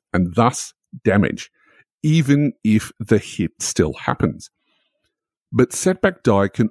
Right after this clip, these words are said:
also roll threats, which means defense also reduces the chance of critical hits or weapon qualities activating. And that's also gonna include things like the,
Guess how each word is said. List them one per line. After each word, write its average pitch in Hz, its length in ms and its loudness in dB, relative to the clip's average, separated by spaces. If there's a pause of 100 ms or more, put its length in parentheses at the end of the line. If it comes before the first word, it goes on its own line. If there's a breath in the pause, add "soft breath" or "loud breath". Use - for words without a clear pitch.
(160)
also 120 440 0
roll 92 340 -2
threats, - 640 -6 (540)
which - 200 0
means 113 300 0
defense - 600 -2
also 107 280 2
reduces 101 720 0
the 151 100 -2
chance 92 380 -2
of 87 140 -6
critical 78 380 -8 (120)
hits - 340 0 (460 soft breath)
or 113 100 2
weapon 113 420 0
qualities 90 520 -2 (100)
activating. 98 680 -2 (400 soft breath)
And 190 120 4
that's 359 200 -4
also 277 240 0
gonna 101 260 0
include 92 720 0
things 104 580 0
like 85 540 -2 (100)
the, 82 580 0